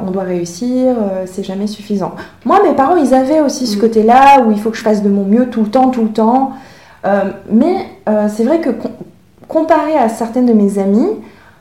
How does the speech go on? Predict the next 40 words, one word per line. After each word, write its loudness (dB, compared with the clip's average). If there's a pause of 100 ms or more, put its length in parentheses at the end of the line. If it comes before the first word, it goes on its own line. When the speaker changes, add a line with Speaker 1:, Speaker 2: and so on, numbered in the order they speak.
(220)
Speaker 1:
euh, 0
voilà, 4
ils 2
ont -2
jamais, -2
euh, 0
osé 2
dire 0
quoi -2
que -8
ce -6
soit -4
sur, -4
euh, -4
mes -6
choix. -4 (140)
En -8
fait, -4
ils, -4
ils -6
m'ont -6
pas, -2
voilà, 2
ils -4
ont -8
jamais -2
contesté -4
mes 0
choix. -2 (800)
Et 4
le 6
fait 0
que -2
je 0
sois 0
devenue 4
ingénieure, 0 (500)
c'est -8
pas, 2
enfin, -2